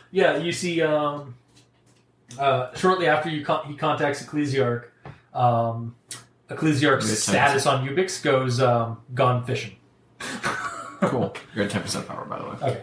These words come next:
Speaker 1: Well, you
Speaker 2: Turn
Speaker 1: can
Speaker 2: off.
Speaker 1: Yeah, you can turn it off, or we can, uh, put the, I can
Speaker 2: I'll leave it
Speaker 1: turn
Speaker 2: asleep on for now.
Speaker 1: charger going.
Speaker 2: I just won't leave it up because of the
Speaker 1: Okay.
Speaker 2: screen.
Speaker 1: This is actually really handy if, by having a computer here, so
Speaker 2: Yeah.
Speaker 1: like having his computer. Um, so yeah, that's,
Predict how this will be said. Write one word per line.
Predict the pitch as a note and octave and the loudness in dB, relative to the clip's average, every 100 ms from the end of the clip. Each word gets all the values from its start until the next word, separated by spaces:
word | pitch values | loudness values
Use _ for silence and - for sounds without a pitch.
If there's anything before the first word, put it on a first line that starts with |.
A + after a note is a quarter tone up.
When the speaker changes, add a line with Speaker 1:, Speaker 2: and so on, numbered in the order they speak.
| - | 2
Speaker 1:
Well, | E3+ | 4
you | D#3+ | 6
Speaker 2:
Turn | F3 | 4
Speaker 1:
can | F3 | 2
Speaker 2:
off. | F#3 - - _ | -4 -10 -20 _
Speaker 1:
Yeah, | E3+ D3 | 2 4
you | D3+ | 4
can | D3+ | 2
turn | D3+ | 4
it | C3 | 6
off, | B2+ | 6
or | C#3+ C3+ | 6 4
we | B2+ | 4
can, | C3 | -2
uh, | B2 A#2+ A#2+ - | -4 -4 -4 -10
put | - | -12
the, | B2 B2 | -10 -8
I | C3 | -2
can | A#2+ | 4
Speaker 2:
I'll | C3+ | 6
leave | C#3+ | 6
it | |
Speaker 1:
turn | A#2+ | 6
Speaker 2:
asleep | G2 G2 G2 | 2 0 -2
on | F#2+ | -2
for | F#2+ | 0
now. | |
Speaker 1:
charger | C#3 C3+ | 2 2
going. | B2 A#2 - - - - - - - - | 0 -4 -10 -18 -20 -16 -16 -18 -20 -2
Speaker 2:
I | G#2+ | 2
just | A2 | 4
won't | A#2 | 4
leave | G2 F2+ | 4 2
it | |
up | F2+ - | 0 -2
because | - G#2 | -2 -2
of | F3+ | 2
the | - | 2
Speaker 1:
Okay. | |
Speaker 2:
screen. | F#2 F#2 G2 - - - - | 2 -2 -6 -10 -18 -16 -2
Speaker 1:
This | F3+ F#3 | 2 4
is | F3+ | 4
actually | - C#3 | 4 4
really | C3+ A#2+ | 4 4
handy | A#2+ B2 | 2 2
if, | A#2 - - | 0 -4 -6
by | |
having | A2 B2+ G#2+ | 0 0 -2
a | |
computer | - - B2 | -8 -6 -4
here, | C#3 F#3 | -4 -6
so | - G2+ | -2 0
Speaker 2:
Yeah. | F#2 F#2+ - - | 0 -2 -8 -14
Speaker 1:
like | - G2+ E2+ - A#2+ | -6 -6 -6 -10 -6
having | B2 | -4
his | A#2 B2 | -4 -6
computer. | D#3 C#3 D#3+ F#3 _ _ - - - - | -6 -4 -4 -4 _ _ -20 -20 -20 -2
Um, | C#3+ D3 D3 C#3 C#3 B2 - - - | 4 6 6 2 -4 -16 -18 -20 -14
so | - - | -6 4
yeah, | G#3 | 4
that's, | D#3 E3+ - | 6 2 0